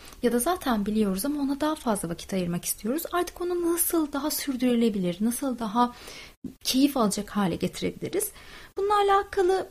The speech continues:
bu sabahların bir rutini olmalı ve günlük tutmanın gizli gücü bölümlerine de bakabilirsiniz. Her ikisi de ilintili bölümler çünkü size bir kapı açacaktır diye düşünüyorum. Bir de ek bilgi,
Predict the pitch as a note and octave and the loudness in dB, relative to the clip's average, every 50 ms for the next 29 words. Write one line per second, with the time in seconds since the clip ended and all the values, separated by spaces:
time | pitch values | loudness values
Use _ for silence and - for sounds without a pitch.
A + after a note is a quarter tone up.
0 | - - D4 D#4+ - F4+ D#4 E4 D#4 D#4 E4 D#4+ D#4+ D4+ D#4 C#4+ C4+ B3+ C4 - | -8 -4 -2 0 2 4 4 4 2 2 0 0 2 2 2 2 0 -2 -4 -4
1 | - D#4 - - A#3 A#3+ A#3 A3+ A3 A3 A3 G#3+ A#3 A3+ - - - - - A#3+ | -4 -2 0 2 2 4 6 6 6 8 8 8 6 6 4 -2 -10 -2 2 4
2 | C4 B3+ A#3+ A#3+ A#3+ C4 C#4 C#4 - - - A#3 A#3 B3 B3 A#3+ B3 A#3+ A3+ - | 4 6 8 8 8 8 6 2 -4 -4 0 2 4 4 4 4 2 -2 -4 -4
3 | A#3+ - B3+ A#3+ - B3 B3+ A#3+ - A#3 A#3 A3+ A3+ A3+ A3+ A3 B3+ B3+ C#4 A#3 | -4 -4 -6 -4 -2 -2 -2 2 4 4 6 6 4 4 2 2 2 2 4 2
4 | A3+ A#3 A#3+ A3+ A3 G#3+ A3 A3+ A3+ - - F3+ - - - - - - - - | 2 2 2 2 4 4 4 2 2 0 -4 -4 -4 -6 -6 -6 -8 -12 -6 -2
5 | - C4+ A#3+ B3 - G#3+ - - - C4 C#4 - - A3 A3 G#3+ - G#3 G3+ F#3+ | 0 0 0 0 -2 -4 -2 0 2 2 2 2 2 2 2 2 2 0 0 0
6 | F#3 E3+ E3 E3 E3+ E3+ E3+ F#3 - - G#3 G3+ B3+ B3 - A#3+ A3+ A3 A3+ - | 2 0 0 0 -2 -2 -2 -4 -2 -4 -4 -4 -4 -6 -6 -4 -6 -6 -4 -6
7 | - A3+ - A3+ G#3+ A3 - A3 G3+ G3+ - G3 F3 E3 F3 E3+ E3+ - - - | -6 -4 -4 -4 -4 -4 -4 -6 -6 -4 -4 -4 -4 -2 -4 -6 -6 -8 -8 -6
8 | F#3 E3+ F3 F#3+ D4+ G4 - - _ _ _ _ _ _ _ _ _ _ _ _ | -6 -4 -4 -4 -4 -6 -8 -12 _ _ _ _ _ _ _ _ _ _ _ _
9 | _ _ - - - _ - F4 G#4 G#4+ - A#3 A#3 C#4+ - - - _ _ _ | _ _ -20 -20 0 _ 6 6 6 6 4 2 0 0 -4 -10 -20 _ _ _
10 | - F4 F#4 - - - F#3+ E3+ F3 - - - - | -2 -2 -2 -2 -2 -2 -2 -2 0 -2 -2 -4 -4